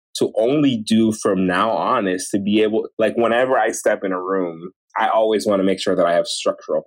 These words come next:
power, budgetary power, <laughs> that I have, like, hiring and firing power. Like, those are the, those are the places that I, and I think you do an excellent job, like, really laying this out for people to think about, like,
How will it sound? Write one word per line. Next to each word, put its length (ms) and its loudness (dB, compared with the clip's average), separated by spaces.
power, 680 -8
budgetary 640 2
power, 280 2
<laughs> 40 4
that 180 2
I 80 2
have, 320 2
like, 180 0
hiring 340 2
and 140 -8
firing 440 2
power. 120 -2
Like, 200 0
those 240 0
are 60 0
the, 180 0
those 340 0
are 100 2
the 100 0
places 460 -4
that 140 2
I, 40 4
and 180 4
I 80 2
think 280 -4
you 140 -6
do 140 -2
an 80 0
excellent 540 -2
job, 240 0
like, 200 -4
really 380 0
laying 320 2
this 180 -2
out 200 2
for 120 0
people 400 0
to 100 0
think 240 -2
about, 260 2
like, 280 0